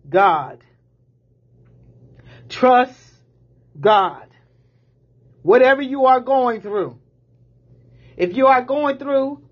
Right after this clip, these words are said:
financially, if you are going through in your health, if you are going through with wayward children, if you are going through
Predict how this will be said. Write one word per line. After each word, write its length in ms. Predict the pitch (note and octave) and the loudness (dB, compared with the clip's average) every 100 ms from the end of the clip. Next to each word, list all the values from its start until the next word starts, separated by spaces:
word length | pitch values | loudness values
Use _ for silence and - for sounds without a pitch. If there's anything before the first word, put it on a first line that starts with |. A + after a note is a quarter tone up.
| - | -4
financially, 1000 | C4 C4 C4+ C#4+ C#4 - F#3+ C#3 C3+ _ _ _ _ _ _ _ _ _ | -2 -2 -4 -4 -6 -8 -8 -8 -16 _ _ _ _ _ _ _ _ _
if 220 | G3 G3 | -2 -2
you 120 | C#4 C#4+ | 0 2
are 180 | B3+ | 2
going 440 | A#3+ B3 C#4 C#4 C4 | 0 -4 -4 -6 -8
through 520 | C4 C#4 C4+ C4 B3 _ _ _ _ - | -6 -2 -2 -4 -10 _ _ _ _ -6
in 220 | C4 B3+ | -4 -4
your 280 | B3+ B3 A#3 | -2 0 0
health, 500 | F#3 C4 G3+ D#3+ - _ _ _ _ _ _ _ _ _ - | 0 0 0 -2 -14 _ _ _ _ _ _ _ _ _ -6
if 240 | G#3 B3+ C#4 | -2 -2 0
you 160 | F4 | 2
are 180 | D#4 C4+ | 4 2
going 460 | C4 C#4+ C#4+ C#4 C4+ | -2 -4 -4 -8 -10
through 500 | C#4 C#4+ C#4+ C#4+ - _ _ _ _ | -8 -6 -6 -10 -16 _ _ _ _
with 220 | E3 B3+ G3+ | -4 -4 -2
wayward 720 | F#3 C#4 C4+ C4 B3 A#3+ - _ _ _ _ | 0 2 2 2 -4 -4 -12 _ _ _ _
children, 680 | - C#4 A3 F3+ B2+ B2+ - _ _ _ _ - | -6 -2 0 -2 -8 -20 -20 _ _ _ _ -4
if 200 | G3+ A#3+ | 0 0
you 160 | B3+ C#4+ | 2 4
are 180 | C4+ B3 | 4 2
going 460 | C4 C#4+ D4 C4 | 0 0 -2 -6
through 560 | C#4 C#4+ C4+ B3 B3 | -8 -6 -4 -6 -12